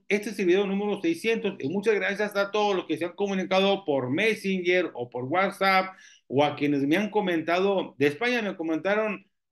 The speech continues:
algo que subí ayer de España, de, de, hablando de personas con discapacidad o personas con capacidades diferentes. Ayer subí un video y ya me lo comentó una, pues alguien, alguien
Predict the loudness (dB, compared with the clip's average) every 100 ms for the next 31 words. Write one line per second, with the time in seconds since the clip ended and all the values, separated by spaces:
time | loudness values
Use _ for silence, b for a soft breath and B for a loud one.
0 | -2 2 2 0 -2 0 2 2 4 2
1 | 2 -2 0 0 0 0 -2 -2 -12 _
2 | _ _ _ _ -10 -6 -6 -4 -2 0
3 | 2 0 -2 -4 -8 _ _ _ _ _
4 | _ _ _ _ _ 0 2 4 4 4
5 | 6 4 2 0 -4 -2 0 0 0 0
6 | -4 -2 -4 -2 0 2 0 -2 -4 -2
7 | -4 -4 -10 -8 -6 0 2 2 0 0
8 | 0 -2 -4 B B -2 2 4 4 6
9 | 6 6 4 2 4 4 2 0 _ _
10 | _ _ b b -2 2 4 4 2 0
11 | 0 0 0 0 0 2 4 4 2 0
12 | -2 -4 -4 -4 -6 _ _ _ _ _
13 | _ -8 -2 2 2 2 0 -2 0 2
14 | 4 0 -2